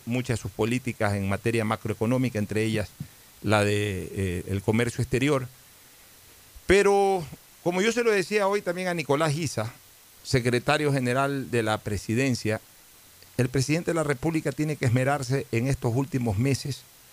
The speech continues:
de ir preparando su alegato para lo que se llama en política el juicio de la historia. Y la manera de ir preparando su alegato es justamente eso,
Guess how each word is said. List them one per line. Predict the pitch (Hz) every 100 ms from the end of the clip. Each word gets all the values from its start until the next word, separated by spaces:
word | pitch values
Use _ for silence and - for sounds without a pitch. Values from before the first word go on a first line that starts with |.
| - - - -
de | 139 117 110 110 104 - - - - -
ir | 143 151
preparando | - 127 123 120 139 139 135 131
su | 120 - 120 113
alegato | 110 110 135 135 131 127 - - - - -
para | 110 110 110
lo | 104 104 -
que | 98
se | 104 104
llama | 127 127 123
en | 110
política | 107 110 127 123 120 110
el | 101
juicio | 110 123 131 110
de | 98
la |
historia. | - - - - - - - - - - - - - - -
Y | 123
la | 120
manera | 120 120 156 165
de | 143
ir | 151
preparando | - 139 127 135 143 139
su | 120 120
alegato | 117 113 135 - 123
es |
justamente | 120 123 117 127 127 123 131
eso, | 101